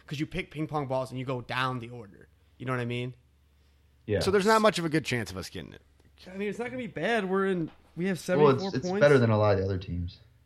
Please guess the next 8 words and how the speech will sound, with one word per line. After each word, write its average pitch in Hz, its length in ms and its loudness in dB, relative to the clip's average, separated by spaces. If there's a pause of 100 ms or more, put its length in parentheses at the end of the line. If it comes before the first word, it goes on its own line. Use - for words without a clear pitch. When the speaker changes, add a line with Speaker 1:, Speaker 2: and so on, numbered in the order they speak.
(720)
Speaker 1:
Jeez, 180 220 -10
the 170 140 -8
Avalanche 170 380 8
Speaker 2:
But - 40 -2
Speaker 1:
have 208 120 -2
forty-five 185 680 2
Speaker 2:
oh. - 40 4
Speaker 1:
points. 147 420 -8